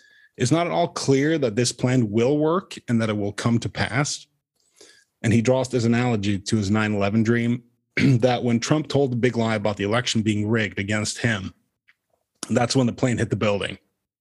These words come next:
And that what happens next after this impact has a certain logic to it. And he thinks that the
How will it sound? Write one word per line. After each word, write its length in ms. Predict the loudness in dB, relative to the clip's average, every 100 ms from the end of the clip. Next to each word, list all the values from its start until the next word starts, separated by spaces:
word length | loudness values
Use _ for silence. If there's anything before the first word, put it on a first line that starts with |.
| _ _ -20 -20 _ _ _ -4
And 300 | -2 0 0
that 180 | 0
what 160 | 0 0
happens 400 | 0 -4 -4 -2
next 280 | -2 -2 -4
after 360 | -4 -4 0 0
this 180 | 0 0
impact 800 | 0 2 0 -2 -6 -10 -12 -14 _ _ _
has 200 | -2 0
a 60 | 0
certain 280 | 0 0
logic 380 | 0 0 -2 -2
to 200 | 2 2
it. 120 | 2 -2 -12 -20 -20 -20 -20 -20 -20 _ _
And 180 | 0 0
he 160 | 0 -2
thinks 520 | 0 2 2 0 -2
that 440 | 0 0 -2 -4 -6 -6 -8 -12 -18 -20 _ 0
the 480 | 2 4 2 0